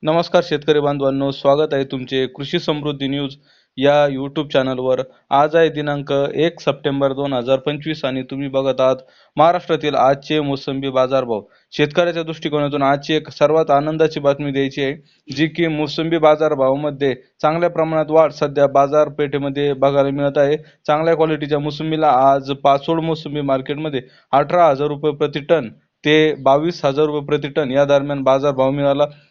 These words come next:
जो की गेल्या आठवड्याच्या तुलनेमध्ये वाढून बाजारभाव आहे. त्यामुळे आपण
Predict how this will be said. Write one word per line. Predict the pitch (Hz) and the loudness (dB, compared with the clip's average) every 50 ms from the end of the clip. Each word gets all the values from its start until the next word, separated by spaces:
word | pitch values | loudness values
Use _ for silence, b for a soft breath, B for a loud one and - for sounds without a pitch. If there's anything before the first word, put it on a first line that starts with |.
| B B - | B B -4
जो | 131 147 151 | 0 0 0
की | 151 170 170 160 | 0 0 0 0
गेल्या | 156 147 156 156 147 147 147 143 | 2 4 4 4 6 6 4 2
आठवड्याच्या | 143 143 147 143 143 143 139 147 139 147 | 2 0 -2 -2 -4 -4 -6 -6 -6 -4
तुलनेमध्ये | 147 139 139 147 147 151 147 139 151 160 | -4 -2 -2 -2 -2 -4 -4 -2 -4 -2
वाढून | 156 143 143 143 143 143 151 165 170 - | 0 2 4 4 4 2 -2 -6 -8 -6
बाजारभाव | - 143 143 135 139 135 131 127 131 139 143 139 b b b b b | -2 0 0 2 2 0 0 0 0 0 -2 -4 b b b b b
आहे. | 139 147 151 147 135 | 0 2 2 2 0
त्यामुळे | 139 156 151 147 156 156 165 160 | 2 0 0 2 2 0 2 2
आपण | 143 143 139 - 156 151 156 156 | 2 2 0 0 -2 -2 -2 -4